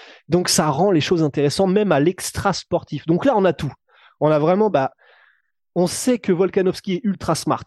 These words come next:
On sait qu'il va, il a jamais perdu à l'U F C. On sait qu'il est capable de s'adapter de combat en combat. Et donc, t'as parlé de Max Holloway, c'est le meilleur des exemples pour le troisième combat où il a fait une masterclass.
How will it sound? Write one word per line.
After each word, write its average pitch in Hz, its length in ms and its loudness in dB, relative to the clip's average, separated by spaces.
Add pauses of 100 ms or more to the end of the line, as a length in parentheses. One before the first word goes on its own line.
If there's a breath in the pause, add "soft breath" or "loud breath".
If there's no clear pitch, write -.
On 147 80 -2
sait - 160 -2
qu'il 147 140 -4
va, 127 280 4
il 120 160 -2
a 131 60 0
jamais 139 200 0
perdu 131 280 -2
à 123 40 2
l'U 131 220 0
F - 20 -8
C. 208 280 0
On 175 80 0
sait - 120 -2
qu'il 143 140 0
est 123 60 -2
capable 139 280 -2
de 131 60 -2
s'adapter 160 480 0
de 127 100 -4
combat 135 280 0
en 131 80 2
combat. 139 280 0
Et 113 60 -2
donc, 117 180 -8
t'as 120 120 -4
parlé 123 220 -4
de 123 40 -4
Max 117 240 -4
Holloway, 135 260 2
c'est - 160 -4
le 117 60 -2
meilleur 135 300 2
des 117 200 -4
exemples 123 380 -2
pour 123 100 -4
le 110 60 -2
troisième 131 380 0
combat 135 260 -2
où 139 60 -2
il 110 100 -6
a - 20 -8
fait - 120 -10
une 107 80 -6
masterclass. 139 640 -4